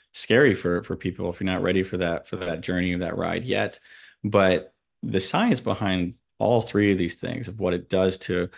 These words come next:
our, our brain and kind of this, imagine it as this fertilizer for the brain. So you're, you're sparking new connections,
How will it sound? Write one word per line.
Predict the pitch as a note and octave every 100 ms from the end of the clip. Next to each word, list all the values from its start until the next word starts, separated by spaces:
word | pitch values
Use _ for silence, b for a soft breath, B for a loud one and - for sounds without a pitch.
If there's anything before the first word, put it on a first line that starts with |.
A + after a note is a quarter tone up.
| B _ -
our, | F2 E2 -
our | - F2
brain | F2 F#2 G2 F#2+
and | F2
kind | - F#2+
of | F2+
this, | - - - _ _ _ _
imagine | A2 B2+ B2+
it | A2+
as | G2 F#2
this | F2+ -
fertilizer | - D3 E3 G#2+ F2 E2+ F#2+
for | - F#2+
the | F2
brain. | - E2 F2
So | -
you're, | F#2 F2+
you're | -
sparking | G#2+ - C3+ - B2 A2
new | G2+
connections, | - F2 E2+ F#2 F2+